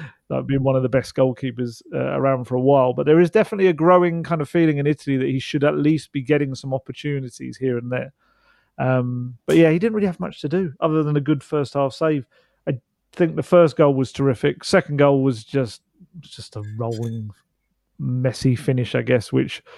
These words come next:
he came at. It's just a classic one where it's, it's kind of got past him. Um, going up front,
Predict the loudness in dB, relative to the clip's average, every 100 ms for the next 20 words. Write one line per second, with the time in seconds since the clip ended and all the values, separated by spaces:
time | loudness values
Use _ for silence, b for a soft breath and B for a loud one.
0 | B B B B B B -4 0 2 2
1 | 4 2 0 -2 -6 -4 -4 -2 -2 2
2 | 2 2 0 0 -4 -4 -4 -2 -2 0
3 | 0 0 0 2 2 -4 -8 -8 -6 -2
4 | 0 0 0 0 -4 -8 -10 _ _ _
5 | _ 0 4 4 2 -2 0 0 0